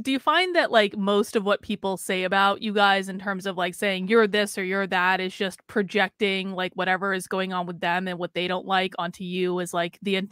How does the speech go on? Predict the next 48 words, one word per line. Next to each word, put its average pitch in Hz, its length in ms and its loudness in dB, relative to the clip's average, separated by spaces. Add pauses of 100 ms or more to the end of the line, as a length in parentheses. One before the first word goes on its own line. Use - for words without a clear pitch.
like, 196 220 2 (240)
the, 226 140 6
uh, 226 120 10
I 226 120 6
mean, 220 140 2
I 220 120 6
would 214 120 2
imagine, 240 240 4
like, 214 160 0
the 202 60 -2
Church 233 220 -2
of 202 80 -6
Satan 214 240 2
would 202 80 -4
be, 196 80 -6
like, 190 160 -2
the 208 140 -2
absolute, 196 580 2
like, 185 260 -4
um, 175 280 0
you 190 80 -10
know, 170 180 -6
epitome 208 560 2
of, 180 140 -2
like, 180 240 -2
rebellion 196 760 2
and 180 220 -6
being 202 260 0
the 185 100 -4
thing 190 340 -4
that 180 140 -6
people 202 280 -8
are 175 100 -6
supposed 196 460 -8
to 190 60 -6
be 185 140 -2
against. 175 460 -4
So 196 140 -2
is 196 140 0
it 247 60 4
mostly 262 260 0
just 220 180 -6
projection 202 500 -2
when 202 140 -2
people 208 240 -2
are 202 60 2
saying 214 340 2
that? 220 220 2